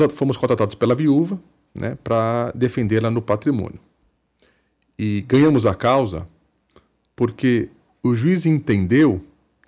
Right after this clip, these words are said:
de que ele realmente, o falecido, teve uma amante por trinta anos.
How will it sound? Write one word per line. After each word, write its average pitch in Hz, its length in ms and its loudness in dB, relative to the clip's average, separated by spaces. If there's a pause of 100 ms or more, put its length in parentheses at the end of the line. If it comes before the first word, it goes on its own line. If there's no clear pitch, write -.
(220)
de 113 160 -8
que 110 480 -6 (1000)
ele 147 220 6
realmente, 165 680 2
o 110 60 0
falecido, 107 720 -4 (280)
teve 165 300 4
uma 104 160 2
amante 92 400 -2
por 87 160 -8
trinta 85 360 -8
anos. - 440 -14